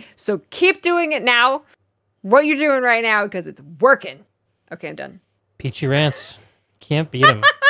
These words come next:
Speaker 1: <laughs>
Speaker 2: Totally agreed. Totally agreed. I'd love to see it. Yeah. No, I, I agree with you. No more of that old,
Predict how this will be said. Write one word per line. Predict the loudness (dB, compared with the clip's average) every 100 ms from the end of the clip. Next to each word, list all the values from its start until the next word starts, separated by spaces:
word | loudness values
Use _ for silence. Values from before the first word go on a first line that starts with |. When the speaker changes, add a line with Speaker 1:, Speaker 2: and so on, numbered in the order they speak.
| 0
Speaker 1:
<laughs> | -4 -4 -12 -8 0
Speaker 2:
Totally | 2 4 2
agreed. | 2 0 -2 -8 _ _ _ _
Totally | 0 2 0
agreed. | -2 -6 -8 -12 _ _ _ _ -6 -6 -6
I'd | -14 -16 -16 -2
love | 0 2
to | -2
see | -2 -4
it. | -4 -8 _ _ _ _ -10 -10 -10 _ -20 -20 _ _ _ _ _ _
Yeah. | -4 -2 -2 -4
No, | 2 2
I, | 2 0 0 2
I |
agree | 2 4 4
with | 4
you. | 0 0
No | 0 2 4
more | 6 8 8
of | 6
that | 4
old, | 4 4 0